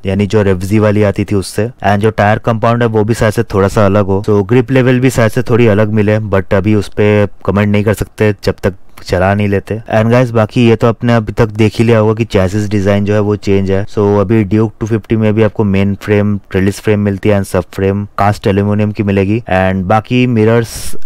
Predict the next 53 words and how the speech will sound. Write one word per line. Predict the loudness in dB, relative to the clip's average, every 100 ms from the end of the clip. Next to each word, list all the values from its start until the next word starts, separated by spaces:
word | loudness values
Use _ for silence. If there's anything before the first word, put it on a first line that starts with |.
| 0
ड्यूक | 0 -2 0
थ्री | 2
नाइंटी | 2 0
में | 0
लास्ट | 2 0
दिन | 0 2
अवेलेबल | 2 2 2 0
नहीं | 0
थे | 0 -2 0 -2 -4
and | -4
अभी | -4 -2
भी | 0
अवेलेबल | 2 2 2 0
नहीं | -2 -4
है | -4
actually। | -8 -10 -10 -14 -20 -18 -18 -16
So | -4 0 0 -2
इसमें | -4 -2 0
अवेलेबल | 2 2 2 2
है, | 0 -2 -4
देख | -2 0
सकते | -2 -4 -2
हो। | -2 -2 -14 -20 _ -10
मिरर्स | -2 0 0 -2
की | -4 -2
क्वालिटी | 0 0 0 -2 -4
कुछ | -2 -4
ऐसी | -4 -2 -4
मिलेगी | -2 0 -2 -4 -4
and | -6 -4 -4
quality | -2 0 2 0
of | 0
the | 0
mirrors | 0 2 0 0
are | 0 0 -2 -6 -6
decent | -4 -2 -2
actually। | -4 -6 -8 -2
बाकी | -2 0
गाइस, | 0 0 0
अभी | 0
बात | 0 -2
कर | 0 0
लेते | 2 2
हैं | 0
electronics | -2 -2 -2 0 -2 -2
and | 0
other | 0 -2
features | -4 -2 -2
के | -2
बारे | 0 0 0
में। | -2 -4
So | -4 -6 -2
गाइस, | 0 0 -4 -12